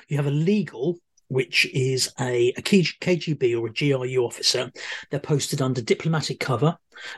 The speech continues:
Um, they're working nor-, normally under an assumed name, um,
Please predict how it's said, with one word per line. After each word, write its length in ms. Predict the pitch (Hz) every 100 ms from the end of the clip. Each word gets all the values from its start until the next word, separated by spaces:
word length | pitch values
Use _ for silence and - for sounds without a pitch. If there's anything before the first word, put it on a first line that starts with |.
| -
Um, 380 | 127 120 127 - -
they're 100 | 127
working 580 | 147 135 - 147 131
nor-, 240 | 147 160 156 _ -
normally 400 | 156 214 185 156
under 220 | 147 143
an 80 | 139
assumed 520 | 131 - 151 135 123
name, 440 | - 120 120 185 214 _ - - -
um, 500 | 139 131 131 127 131